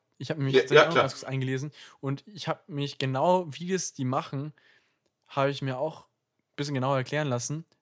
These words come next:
Speaker 1: Soll ich das kurz einschieben?
Speaker 2: Ja, klar, auf jeden Fall,
Speaker 1: Weil,
Speaker 2: auf jeden Fall.
Speaker 1: weil ich hab das damit eigentlich ganz gut verstanden. Und zwar gibt's an der Börse, ähm, kaufst du ja Aktien ein und es gibt, das Thema ist sehr komplex, ja, ich kenn mich auch jetzt nicht, äh, gut aus,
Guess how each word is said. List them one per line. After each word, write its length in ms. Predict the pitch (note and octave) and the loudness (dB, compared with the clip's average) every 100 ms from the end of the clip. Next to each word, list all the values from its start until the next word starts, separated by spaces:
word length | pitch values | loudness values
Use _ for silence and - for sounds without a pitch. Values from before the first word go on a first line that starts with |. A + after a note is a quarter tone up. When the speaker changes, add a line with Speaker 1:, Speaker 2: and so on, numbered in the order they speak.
| _ _ - C#3 D3+ C#3+ | _ _ -20 -16 -14 -12
Speaker 1:
Soll 160 | C3 C#3+ | -6 -4
ich 60 | |
das 100 | C#3+ | -4
kurz 140 | - B2 | -6 -6
einschieben? 480 | B2 E3 - B2+ C3+ _ _ - - | -6 -6 -6 -8 -10 _ _ -8 8
Speaker 2:
Ja, 160 | D3 | 8
klar, 200 | D#3 D#3+ | 10 8
auf 120 | B2+ | 8
jeden 140 | D#3 D3+ | 4 2
Fall, 220 | D3 C3+ | 4 4
Speaker 1:
Weil, 80 | C3 | 4
Speaker 2:
auf 40 | |
jeden 140 | C3 - | -2 -4
Fall. 160 | G2+ | -4
Speaker 1:
weil 80 | C3+ | -2
ich 80 | C#3+ | -2
hab 80 | F3 | -2
das 80 | - | -4
damit 180 | D3 D#3 | -6 -6
eigentlich 260 | D3 - | -8 -6
ganz 180 | C#3 C3+ | -6 -6
gut 100 | F3 | -6
verstanden. 460 | D3 B2+ C#3+ C#3+ D#3 - - | -8 -4 -4 -4 -14 -18 -12
Und 140 | C3 | -10
zwar 320 | - C#3 D#3+ E3+ | -6 -4 -4 -4
gibt's 340 | D#3 - - - | -10 -12 -14 -8
an 80 | |
der 80 | C3+ | -8
Börse, 480 | B2 C3+ D#3+ F3 F3+ - - _ - | -2 0 0 -2 -6 -10 -20 _ 2
ähm, 540 | C3+ B2+ B2+ B2+ C3+ _ - | 4 4 4 0 -4 _ -12
kaufst 360 | - D3 E3+ - | 2 2 2 -2
du 40 | |
ja 140 | B2+ A2+ | 0 -2
Aktien 280 | - - | -4 -6
ein 260 | A2 C#3+ G#3 | -4 -2 -4
und 140 | D3 | -2
es 140 | C#3+ - | -4 -2
gibt, 240 | D3+ - _ _ - | -8 -10 _ _ -10
das 100 | - | -2
Thema 180 | C3 B2 | 0 2
ist 60 | |
sehr 100 | B2 | 0
komplex, 340 | A2 A2+ A2 - | -2 -4 -4 -2
ja, 160 | A2+ | -2
ich 80 | A#2 | -2
kenn 140 | B2+ | -2
mich 180 | A#2+ A#2 | -2 -2
auch 120 | B2+ | 0
jetzt 200 | C3+ B2 | 0 0
nicht, 240 | C3+ C3 F#3+ | -2 -4 -6
äh, 340 | E3 B2+ B2 | -6 -2 -2
gut 180 | A#2 C#3+ | -2 0
aus, 240 | C#3 C3+ | 2 2